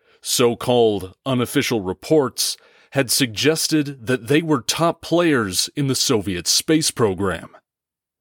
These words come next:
They even provided a pair of names:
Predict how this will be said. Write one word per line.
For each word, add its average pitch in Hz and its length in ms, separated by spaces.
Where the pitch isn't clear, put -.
They 104 180
even 110 400
provided 117 600
a 113 140
pair 104 280
of 82 100
names: 98 640